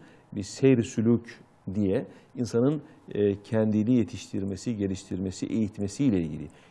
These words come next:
insan eğitimiyle ilgili bir yöntem var. Seyr ve sülük.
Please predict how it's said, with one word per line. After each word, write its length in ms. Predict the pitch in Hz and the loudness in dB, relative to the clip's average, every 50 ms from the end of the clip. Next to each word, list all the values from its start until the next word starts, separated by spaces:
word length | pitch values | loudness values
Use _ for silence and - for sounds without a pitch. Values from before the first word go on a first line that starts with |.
| _ _ _ - | _ _ _ -4
insan 300 | 117 117 - - 190 185 | -2 2 4 6 8 10
eğitimiyle 500 | 156 131 120 - 120 110 101 95 95 98 | 10 10 8 8 4 0 0 0 0 0
ilgili 240 | 104 127 185 208 208 | -2 -2 -2 0 4
bir 40 | 175 | 6
yöntem 440 | 156 190 139 120 123 107 90 80 | 6 6 6 6 2 2 0 -2
var. 180 | 69 - - - - - - _ _ _ | -6 -12 -14 -18 -20 -20 -20 _ _ _
Seyr 680 | - - - - 127 127 135 156 170 190 196 202 220 - - - - _ _ _ _ _ _ _ _ _ - | -20 -8 2 4 6 6 8 6 4 2 0 -2 -6 -12 -16 -20 -20 _ _ _ _ _ _ _ _ _ 0
ve 80 | 123 | 0
sülük. 320 | 107 - - 90 82 71 | 0 0 -4 -6 -6 -8